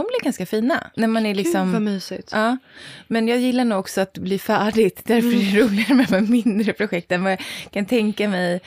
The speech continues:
Speaker 1: att den här koftan som vi pratade om som har trendat så som, eh, J W, eh,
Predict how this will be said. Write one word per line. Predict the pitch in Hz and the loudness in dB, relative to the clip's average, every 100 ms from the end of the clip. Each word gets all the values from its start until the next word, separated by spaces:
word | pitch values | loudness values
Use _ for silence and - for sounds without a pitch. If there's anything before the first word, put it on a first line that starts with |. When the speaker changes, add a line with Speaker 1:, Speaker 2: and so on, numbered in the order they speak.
| - - - | -16 -20 -12
Speaker 1:
att | 190 | -8
den | 180 | -4
här | 170 | -4
koftan | - 208 - 196 | -2 -4 -2 -4
som | 175 | -4
vi | 175 | -6
pratade | - 180 185 | -4 -4 -4
om | 165 | -4
som | 180 | -4
har | 170 | -8
trendat | - 214 202 185 185 196 - | -6 -2 -2 0 -2 -2 -4
så | - 156 160 | -4 -2 -2
som, | - 160 160 | -4 -4 -6
eh, | - _ 170 160 156 139 - - - - _ _ - - - | -8 _ -4 -4 -4 -6 -6 -8 -12 -20 _ _ -20 -18 -10
J | - 190 180 | -4 -2 -2
W, | 170 180 - - - | -2 -4 -6 -8 -8
eh, | - | -8